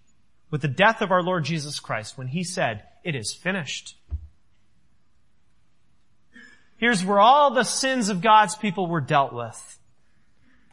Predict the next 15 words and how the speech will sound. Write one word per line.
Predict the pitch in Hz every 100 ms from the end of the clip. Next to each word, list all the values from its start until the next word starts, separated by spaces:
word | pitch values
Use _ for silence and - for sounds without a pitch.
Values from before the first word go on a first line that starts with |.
| _ _ _ - -
And | 208
Israel | 294 214 262 262 262
could | 247
only | 254 269 262
know | 254 254
this | 247 -
in | 240
part | - 247 202 160
as | 160
something | 226 220 226
which | 214 214
lay | 233 269
in | 277
the | 254
future. | - 262 - 135 98